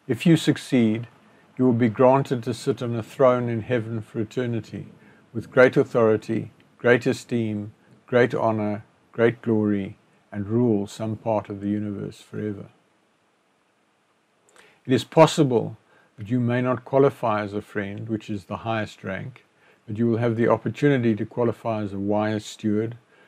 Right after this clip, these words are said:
the most junior rank of those who please the Almighty, or slightly more senior, a good and faithful servant, or more senior still, an overcomer. A more junior person to that, a friend, but also on a throne in heaven,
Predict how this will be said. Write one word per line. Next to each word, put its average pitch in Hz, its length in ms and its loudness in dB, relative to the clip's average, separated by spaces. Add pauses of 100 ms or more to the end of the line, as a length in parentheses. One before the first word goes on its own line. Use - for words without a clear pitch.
(140)
the 117 60 -8
most 113 300 -2
junior 123 560 0
rank 110 400 -2
of 101 100 -6
those 104 300 -2
who 107 100 -6
please 104 380 -6
the 110 80 -6
Almighty, 98 560 -10 (440)
or 110 60 -12
slightly 123 480 0
more 113 220 -4
senior, 113 480 -4
a 107 80 -4
good 107 220 -2
and 110 200 -6
faithful 107 400 -4
servant, 107 500 -6
or 107 80 -6
more 104 220 -6
senior 110 380 -6
still, 110 480 -4 (320)
an 107 160 -6
overcomer. 110 680 -6 (640)
A - 20 -8
more 110 160 -4
junior 123 380 0
person 113 480 -6
to 107 100 -12
that, 107 180 -2
a 107 60 -4
friend, 117 480 -2 (340)
but 107 120 -10
also 117 340 -2
on 110 100 -2
a 101 60 -4
throne 110 380 -4
in 104 120 -8
heaven, 107 440 -8